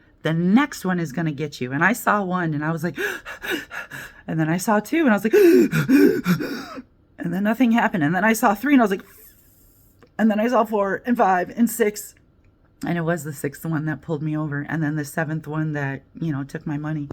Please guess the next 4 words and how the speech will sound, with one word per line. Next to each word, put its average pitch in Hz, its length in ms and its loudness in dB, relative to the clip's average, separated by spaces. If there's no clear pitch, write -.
But 185 200 -2
in 190 140 0
America, 180 680 -2
no. 185 260 -6